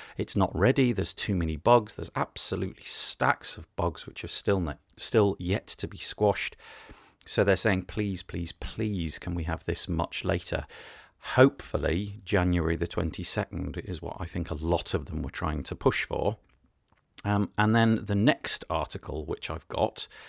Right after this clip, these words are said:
is the fact that, well, some of that seems to have not fallen on deaf ears, because, again, on the W P Tavern website, WordPress five point oh release update is updated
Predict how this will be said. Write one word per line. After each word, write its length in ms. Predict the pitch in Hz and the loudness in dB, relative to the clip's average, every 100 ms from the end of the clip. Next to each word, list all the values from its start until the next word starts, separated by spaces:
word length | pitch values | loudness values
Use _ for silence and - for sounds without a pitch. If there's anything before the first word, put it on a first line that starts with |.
| - - - | -20 -16 0
is 540 | 90 92 87 - - - - | 4 4 4 2 0 -4 -6
the 140 | 104 | 0
fact 320 | - 92 - | 8 6 6
that, 160 | 98 - _ | -4 -8 _
well, 280 | 139 110 - - | 6 6 2 -8
some 220 | - 104 | -2 0
of 100 | 95 | 4
that 220 | 90 - | 4 4
seems 280 | - 92 85 | 0 -2 0
to 80 | - | -2
have 100 | 85 | 0
not 440 | 92 110 - - - | 4 6 4 2 -10
fallen 440 | - - 78 78 82 | -6 -2 0 0 -2
on 160 | 80 | -2
deaf 240 | 78 78 - | -2 0 2
ears, 400 | 123 78 - - - - - - | 2 2 0 -4 -10 -18 -18 -10
because, 560 | - - 87 85 - - _ | -6 0 2 4 2 -2 _
again, 440 | - 87 85 143 143 | -6 2 6 6 2
on 120 | - 82 | -4 -6
the 80 | |
W 320 | - 82 80 80 | -2 -4 -4 -6
P 200 | - 85 | -6 -6
Tavern 400 | - 85 80 78 | -4 -4 -2 -2
website, 540 | 80 - 107 95 - | -2 0 2 2 2
WordPress 540 | 92 107 107 - - | 4 6 6 0 -4
five 300 | - 120 113 | -2 0 0
point 220 | - 82 90 | 0 -4 0
oh 120 | 90 | 0
release 460 | 80 85 104 - - | 2 2 2 0 -4
update 580 | 101 - - 87 87 - - - - - - | -6 -6 -6 -4 -4 -8 -14 -20 -20 -8 0
is 180 | 101 - | 0 0
updated 880 | 101 - 110 156 - 82 120 175 | -8 -4 2 2 2 -2 -2 -4